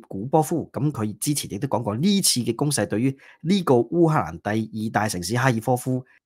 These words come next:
市啊，咁其實呢，就暫時未去到哈爾科夫市，但係之後就唔知道啦。雖然哈爾科夫距離俄羅斯邊境係唔夠三十公里嘅，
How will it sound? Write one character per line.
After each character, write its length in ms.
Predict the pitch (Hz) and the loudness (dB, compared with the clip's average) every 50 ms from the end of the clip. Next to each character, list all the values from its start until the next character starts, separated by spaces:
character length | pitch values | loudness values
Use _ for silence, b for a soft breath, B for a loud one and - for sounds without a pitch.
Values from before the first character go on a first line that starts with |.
| _ - | _ 4
市 260 | - - - - 95 117 139 127 135 - _ _ _ _ | 6 6 6 6 4 4 2 2 0 -4 _ _ _ _
啊， 240 | - 85 73 78 78 _ | -10 -8 -8 -8 -10 _
咁 260 | - - 107 143 143 - | -8 -4 -4 -2 -2 -4
其 80 | 92 | -6
實 120 | 78 90 92 | -4 -2 0
呢， 120 | 117 123 | 0 0
就 340 | 120 - 95 92 95 - _ _ _ _ - | 0 0 -2 -4 -4 -8 _ _ _ _ -2
暫 300 | - 120 104 110 117 123 | 0 2 2 4 4 4
時 240 | 120 - - 98 98 | 2 0 0 -2 -2
未 340 | 101 110 117 120 127 - - | 0 2 2 2 2 0 -4
去 220 | - 113 120 127 | -2 0 2 2
到 140 | 120 123 113 | 4 2 2
哈 80 | 117 135 | 4 2
爾 160 | 135 127 120 | 2 2 2
科 120 | - 131 | 2 0
夫 140 | 123 131 135 | 2 2 2
市， 260 | 131 - - - 92 95 104 - - _ _ | 2 2 0 -2 -2 -4 -6 -6 -8 _ _
但 180 | - 101 107 | -4 -2 -2
係 160 | 104 107 101 - b b b b b b | -2 -4 -4 -6 b b b b b b
之 260 | - - 151 156 147 | 2 4 4 6 4
後 140 | 107 92 101 | 4 2 -2
就 100 | - 80 | -6 -6
唔 80 | 73 65 | -8 -8
知 160 | - - 120 117 | -6 -4 -4 -2
道 100 | 107 92 | -2 -2
啦。 200 | 98 104 107 - | -2 -2 -2 2
雖 200 | - - 202 185 | 4 4 4 4
然 100 | 123 101 | 4 2
哈 80 | 117 135 | 0 0
爾 180 | 156 143 127 | 2 2 2
科 200 | 131 - 156 151 | 0 0 0 0
夫 380 | 143 - - - 170 120 - B B B B B B | -2 0 2 4 4 4 2 B B B B B B
距 120 | - 143 | 2 4
離 180 | 147 143 120 120 | 6 6 6 4
俄 100 | 107 101 | 4 2
羅 80 | 107 | 2
斯 140 | - - 175 | 2 0 0
邊 160 | 175 185 180 | 0 2 2
境 100 | 160 156 | 4 4
係 100 | 156 139 | 4 4
唔 120 | 95 87 85 | 2 0 0
夠 160 | - 107 117 | 0 0 2
三 180 | - 127 127 | 4 2 2
十 80 | 123 110 | 2 0
公 180 | - - 107 101 | -4 -4 -4 -4
里 120 | 85 65 | -4 -6
嘅， 80 | - | -10